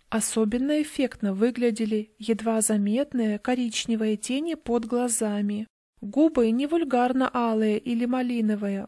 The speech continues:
а изысканного цвета красного вина. На ней было нечто черно-белое, весьма смелого фасона, а в руках розовый зонтик того оттенка, какой считается наиболее выигрышным для цвета лица.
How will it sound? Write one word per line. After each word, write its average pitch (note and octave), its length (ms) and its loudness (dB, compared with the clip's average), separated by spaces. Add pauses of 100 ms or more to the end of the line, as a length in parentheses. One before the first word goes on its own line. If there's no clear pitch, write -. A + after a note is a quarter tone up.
(120)
а A3+ 160 2
изысканного G3+ 640 -2
цвета C#4 480 -2
красного A3 680 -2
вина. G#3 500 -2 (380)
На G#3+ 140 4
ней B3 320 2
было A3 320 2
нечто G#3+ 540 0
черно-белое, B3+ 1080 -2 (140)
весьма A#3 460 -2
смелого A#3+ 520 0
фасона, A3 760 -2 (140)
а A3 120 0
в A3+ 40 -4
руках E4+ 540 -2
розовый C4 520 0
зонтик A3+ 600 -2
того G#3 300 0
оттенка, A3 760 -6
какой C4+ 360 0
считается A#3+ 800 -2
наиболее A3 640 2
выигрышным G#3+ 680 0
для A#3 240 -2
цвета A3 380 -2
лица. G#3+ 640 -2